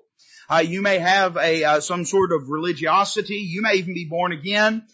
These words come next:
uh, and have a relationship with the Lord predicated on that, uh, shed blood of Jesus Christ. But you don't have the relationship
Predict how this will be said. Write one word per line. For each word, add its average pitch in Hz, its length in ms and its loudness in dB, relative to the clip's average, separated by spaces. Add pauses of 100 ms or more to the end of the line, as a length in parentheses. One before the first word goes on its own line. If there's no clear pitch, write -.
(160)
uh, 165 240 2
and 156 160 0
have 180 200 2
a 180 100 2
relationship 185 760 -2
with 196 160 -2
the 190 60 -6
Lord 196 400 2
predicated 196 640 2
on 202 220 2
that, 196 280 2 (180)
uh, 156 220 4
shed 196 360 0
blood 190 220 4
of 160 140 0
Jesus 175 500 -6
Christ. 196 360 2
But 156 100 -16
you 123 60 -18
don't 262 180 0
have 262 120 -2
the 240 60 -2
relationship 214 720 0